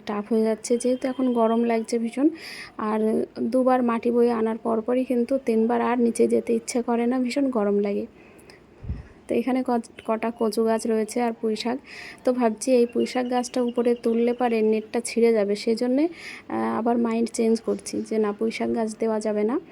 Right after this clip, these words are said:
এখানে হালকা কোনো গাছ দিতে হবে, যেরকম সিম গাছ দেওয়া যেতে পারে আর হচ্ছে বরবটি গাছ। এই যেখানে অর্ধেক নেটটা আমি এখানে টাঙিয়েছিলাম, এখানে কিন্তু ঝিঙে এসছে। এই যে,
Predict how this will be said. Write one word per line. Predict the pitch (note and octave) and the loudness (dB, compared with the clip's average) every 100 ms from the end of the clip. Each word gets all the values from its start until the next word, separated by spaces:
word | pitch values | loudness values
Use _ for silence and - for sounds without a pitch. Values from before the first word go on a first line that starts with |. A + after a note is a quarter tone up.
| - - | -20 -10
এখানে | - - A#3 A#3+ | -8 -2 -2 0
হালকা | A3+ A3+ A#3 | 0 0 0
কোনো | B3 A#3 A3 | 0 0 0
গাছ | G#3+ A#3+ - | -2 -4 -2
দিতে | A3 G#3 A3 | 0 0 0
হবে, | G3+ G#3 | -2 -2
যেরকম | A3 G#3+ A3+ | -2 -2 -2
সিম | A3 A#3+ A#3+ | 0 2 2
গাছ | A#3+ A#3+ A#3+ | 2 0 0
দেওয়া | A#3+ A#3 | 0 2
যেতে | A#3 A3+ A3+ | 2 0 0
পারে | A3+ C4 - - - - | 0 0 0 -6 -20 -10
আর | - A3 | -4 -2
হচ্ছে | A3+ - B3+ | -2 0 2
বরবটি | A3+ G#3 G#3 G#3 G#3 | 4 4 0 0 -2
গাছ। | G3+ - - - _ _ _ - - - - - - - - - - - | -4 -8 -14 -16 _ _ _ -20 -20 -20 -20 -20 -20 -20 -20 -20 -12 0
এই | B3 | 0
যেখানে | A#3+ B3 B3 B3+ B3+ | 2 0 0 0 0
অর্ধেক | A#3+ A#3 A#3+ A#3+ | 0 0 -2 2
নেটটা | A#3+ A#3 A#3 - A#3+ | 2 0 -4 -6 -4
আমি | A3 | -2
এখানে | A3+ A3+ | -2 -4
টাঙিয়েছিলাম, | A3 A3 G#3+ A3 - B3 A#3+ | -2 0 0 0 0 0 -2
এখানে | A#3 A#3+ | -2 -2
কিন্তু | A#3+ A#3 A#3+ | -2 -2 -2
ঝিঙে | A#3+ A3+ A#3 A3 | 0 0 0 0
এসছে। | G#3 - - D4+ - - - - - - - - - - - - - - - - - - - - - - | -4 -8 -6 -6 -6 -16 -20 -20 -20 -20 -20 -20 -20 -20 -20 -20 -20 -20 -20 -20 -20 -20 -20 -20 -18 -8
এই | A3 G3+ | -6 -6
যে, | A3+ | -8